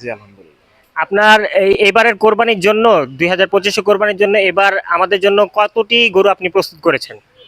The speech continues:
Speaker 1: আমাদের এই বছর, আহ, টোটাল almost একশো চল্লিশটার মতো গরু আমরা রেডি করছি।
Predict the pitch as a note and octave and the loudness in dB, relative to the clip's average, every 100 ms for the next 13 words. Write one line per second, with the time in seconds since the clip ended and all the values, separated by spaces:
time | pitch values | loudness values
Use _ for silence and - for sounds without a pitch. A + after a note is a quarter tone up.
0 | - C3+ D3 D3 D#3+ D3 D3 D3+ - D#3 | -8 -6 -4 -4 -4 -4 -4 -8 -10 -8
1 | C#3+ D3+ D3+ - C3 C3 B2+ B2+ - C3 | -6 -6 -8 -6 -2 -2 0 -4 -6 -16
2 | B2+ C3 C3+ C3 B2 _ _ - C3 C3 | -8 -6 -6 -10 -14 _ _ -14 -12 -12
3 | C3 - B2+ - - D3 D3 D3+ - B2 | -14 -14 -18 -18 -12 -10 -8 -10 -10 -12
4 | A#2 G#2+ G#2+ A2 A2 G#2 G2+ G2 F#2 G#2 | -12 -16 -16 -14 -12 -12 -12 -12 -12 -16
5 | G2+ G2 A2 - C#3+ | -18 -18 -18 -20 -20